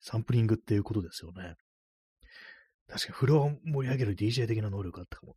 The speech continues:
ていうね。そうですね。そう考えるとね、なんかそういうのやらなかったのはちょっと惜しいようなね。なんか音楽雑誌に文章とかね、なんかこう、ディスクレビューみたいなの書いてたことあるみたいですけども、ね、まあ、なんか前なんかTwitterで読んだんですけども、あの、ちゃんとね、あの、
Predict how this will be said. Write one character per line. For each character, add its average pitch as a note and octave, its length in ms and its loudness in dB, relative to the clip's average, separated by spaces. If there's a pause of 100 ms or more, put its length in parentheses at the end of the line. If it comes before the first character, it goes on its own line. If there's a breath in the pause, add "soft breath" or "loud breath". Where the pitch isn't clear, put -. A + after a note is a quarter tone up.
て - 60 -12
い F2+ 40 -12
う - 20 -12
ね。 F#2 240 -10
そ - 120 -4
う G#2 40 -2
で - 60 -14
す - 40 -14
ね。 F#2+ 80 -12
そ B2+ 120 -4
う C3 40 -2
考 C3+ 80 2
え C3 220 6
る G#2+ 100 0
と F2+ 280 -8
ね、 G#2+ 120 -2
な G#2 120 -2
ん - 20 -4
か E2+ 400 -8
そ - 140 -4
う G#2 40 0
い - 20 -6
う - 40 -6
の F2 40 -8
や F2 100 -6
ら A2 80 0
な C3 100 2
か G#2 60 0
っ - 40 -8
た - 60 -10
の E2+ 60 -10
は - 40 -12
ち - 60 -14
ょ - 20 -8
っ F2+ 40 -8
と F#2 60 -8
惜 F#2 80 -8
し C3 200 0
い - 20 2
よ F2 140 -4
う - 20 -16
な C#2 200 -14 (100)
ね。 F#2 240 -8 (760 loud breath)
な A#2 80 -2
ん F2+ 40 -8
か F#2 40 -6
音 F3 160 6
楽 F3+ 200 2
雑 F#3+ 120 6
誌 - 180 -2
に G2 80 -2
文 A2+ 200 2
章 G2 160 -2
と F2 100 -6
か F2 120 -10
ね、 G2+ 120 2
な F#2 80 -2
ん F2+ 80 -6
か E2+ 120 -12
こ E2+ 320 -10
う、 - 20 -12
デ A#2 80 -6
ィ - 40 -4
ス - 60 -6
ク - 60 0
レ F#3 100 10
ビ C#3+ 100 8
ュ - 20 6
ー - 20 2
み G2+ 80 2
た G2+ 80 0
い F2+ 40 0
な F2+ 60 -4
の E2+ 80 -6
書 - 100 -2
い - 60 0
て - 80 -20
た E2 280 -8 (100)
こ - 120 -8
と F2+ 240 -6
あ G#2+ 60 0
る G#2 80 -2
み E2 80 -8
た - 100 -14
い - 60 -14
で - 80 -14
す - 120 -14
け - 60 -18
ど F2 120 -12
も、 E2+ 200 -14 (600 loud breath)
ね、 G2+ 80 -2
ま G#2+ 120 -4
あ、 - 40 -4
な A#2+ 80 0
ん A2+ 40 2
か G2 40 -2
前 A2+ 180 2
な A#2+ 120 4
ん - 20 -2
か F2+ 80 -4
Twitter - 400 -2
で A2 80 0
読 A2+ 80 2
ん - 20 -2
だ F#2 80 -6
ん E2 60 -12
で E2 100 -14
す - 80 -16
け - 80 -12
ど E2+ 60 -10
も、 D#2+ 180 -14
あ A2 60 -6
の、 G#2+ 80 -4
ち - 100 -2
ゃ C#3+ 80 6
ん C3+ 80 4
と C3+ 320 0
ね、 B2 80 0
あ G2 140 0
の、 F#2 440 -4